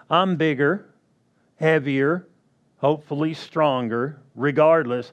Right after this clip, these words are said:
if I go pin myself between them and sit down, you know what's gonna happen? They're gonna part. And you know what's gonna happen to the people on the ends?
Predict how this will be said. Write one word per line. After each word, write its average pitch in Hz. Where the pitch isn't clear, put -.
if 131
I 160
go 175
pin 180
myself 139
between 151
them 123
and 113
sit 131
down, 120
you 143
know 160
what's 156
gonna 135
happen? 143
They're 143
gonna 131
part. 139
And 123
you 139
know 151
what's 156
gonna 143
happen 151
to 135
the 127
people 151
on 143
the 131
ends? 185